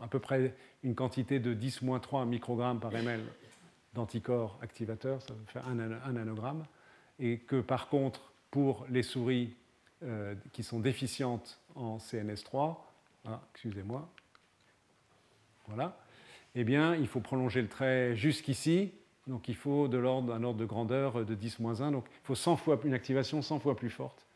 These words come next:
schématiquement, pour avoir le même résultat, donc qui, qui démontre, euh, le, l'importance de ce facteur.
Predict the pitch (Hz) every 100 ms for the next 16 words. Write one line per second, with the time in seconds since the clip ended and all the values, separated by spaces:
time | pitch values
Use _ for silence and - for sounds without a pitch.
0 | _ - 117 113 113 - 135 - - -
1 | 110 113 110 127 117 107 104 - 110 _
2 | _ _ - 120 - 113 101 113 104 117
3 | 131 - - - - _ 113 107 101 104
4 | 98 - - 120 101 104 - - 107 -
5 | 139